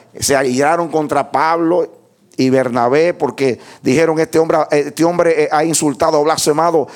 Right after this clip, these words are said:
a, a, a, a nuestra diosa Diana, protectora de Éfeso". ¿Quién no sabe que es la protectora de Éfeso?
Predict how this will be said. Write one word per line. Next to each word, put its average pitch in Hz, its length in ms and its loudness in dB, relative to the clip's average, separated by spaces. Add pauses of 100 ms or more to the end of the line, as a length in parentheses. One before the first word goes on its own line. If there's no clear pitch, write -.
(180)
a, 135 100 2
a, 135 160 2 (200)
a, 139 140 0
a - 20 0
nuestra 139 380 0
diosa 147 400 2
Diana, 156 540 0
protectora 180 1000 -2
de 147 140 0
Éfeso". 90 360 -8
¿Quién 269 300 -2
no 247 160 0
sabe 190 460 0
que 156 100 -8
es 160 100 -4
la 175 200 -2
protectora 156 680 -2
de 156 220 -4
Éfeso? - 600 -14